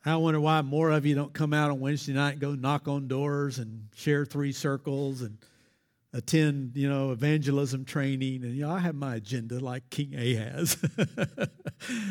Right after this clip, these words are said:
I tell you what, it, it blesses my heart when someone just a few weeks ago and said, "David," you know, sat down at,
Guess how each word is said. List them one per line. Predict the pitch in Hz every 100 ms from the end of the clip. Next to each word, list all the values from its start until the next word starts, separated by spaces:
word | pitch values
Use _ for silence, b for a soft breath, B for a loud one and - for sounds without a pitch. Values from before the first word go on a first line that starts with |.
| 175 127 110 _ _ _ _ _ _ _ _ _ _ _ _ _ _ -
I | 185 180
tell | 175 165
you | 151
what, | 147 139 - -
it, | 175
it | - 165 160 147
blesses | 147 147 147 127
my | 131 123
heart | 113 117 117 123 - _ _ _
when | - 135 156 _ _ _ _ _ _ _ _ _
someone | - 151 143 139 131
just | 131 139
a |
few | 139 127
weeks | 117 107 120
ago | 113 113
and | 113
said, | - 110
"David," | 131 147 147 151 151 _ _ _ _ _ _ _ _ _ _ _ _ _
you | 131
know, | 117
sat | - 135
down | 139 147
at, | 123